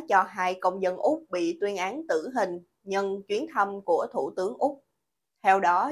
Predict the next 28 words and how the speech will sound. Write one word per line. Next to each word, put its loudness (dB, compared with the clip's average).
Chủ -4
tịch -2
nước 0
Việt -4
Nam -2
Võ 2
Văn -2
Thưởng -2
vừa 2
ký 0
quyết -2
định -2
ân 2
xá 2
cho 6
hai -2
công 0
dân 0
Úc 2
bị 0
tuyên 2
án -4
tử -2
hình -2
theo 8
đề 2
nghị -4
từ -2